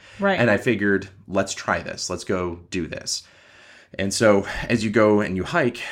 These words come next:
Speaker 2: um, over, uh, becoming a through hiker, you earn a trail name on trail. There's no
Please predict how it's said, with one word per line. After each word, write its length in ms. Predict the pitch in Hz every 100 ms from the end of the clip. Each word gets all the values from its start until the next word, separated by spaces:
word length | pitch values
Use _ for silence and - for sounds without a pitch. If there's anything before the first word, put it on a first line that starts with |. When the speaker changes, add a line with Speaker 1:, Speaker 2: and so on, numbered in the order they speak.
| - 135
Speaker 2:
um, 220 | 92 101 -
over, 400 | 107 101 98 -
uh, 60 | 95
becoming 560 | 76 98 95 110 95 92
a 20 |
through 240 | - 90
hiker, 480 | 73 78 85 85 98
you 540 | 92 95 95 90 87 - -
earn 160 | 104 104
a 40 |
trail 220 | 101 107
name 220 | 95 95
on 100 | 95
trail. 400 | 107 - 82 85 - - - -
There's 220 | 104 104
no 320 | 120 135 127